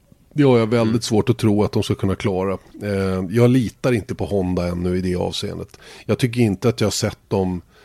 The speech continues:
Speaker 1: de tecken från Honda-motorn som, som, ehm, utifrån sett alltså. Jag sitter ju utifrån och tittar in på det. Eh, som gör att jag känner att, ja, Red Bull kommer att bli en title contender nästa år. Det gör jag definitivt inte.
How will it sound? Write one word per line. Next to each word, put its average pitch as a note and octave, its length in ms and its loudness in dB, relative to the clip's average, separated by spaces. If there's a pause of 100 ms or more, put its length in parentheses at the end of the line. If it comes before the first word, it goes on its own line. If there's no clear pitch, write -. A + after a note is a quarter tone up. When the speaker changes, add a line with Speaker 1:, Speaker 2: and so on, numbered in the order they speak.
(480)
Speaker 1:
de G#2+ 140 2
tecken - 600 0
från G2+ 180 2
Honda-motorn G2 760 2
som, F#2 500 -2
som, G2 400 0
ehm, F2+ 640 -4 (380)
utifrån B2 680 4
sett - 300 -4
alltså. F2+ 320 -8
Jag G2+ 180 -2
sitter - 280 -4
ju G2+ 60 2
utifrån G#2+ 320 -2
och G2 60 -4
tittar - 280 -4
in G2+ 200 -2
på - 80 -10
det. E2+ 220 -6 (520)
Eh, F#2 300 -2
som G#2+ 200 2
gör G2 240 4
att F2+ 160 0
jag G2+ 180 2
känner F#2+ 280 -2
att, - 100 -6
ja, G2 80 -2
Red F#2 400 0
Bull G#2 240 2
kommer G2 220 -2
att F2+ 60 -4
bli F#2 100 -2
en F2 60 -4
title - 340 -6
contender G2 440 0
nästa F2 300 -4
år. F2+ 100 -2
Det G#2 140 0
gör F#2+ 180 4
jag F2 100 -6
definitivt G2 640 -4
inte. F2+ 360 -10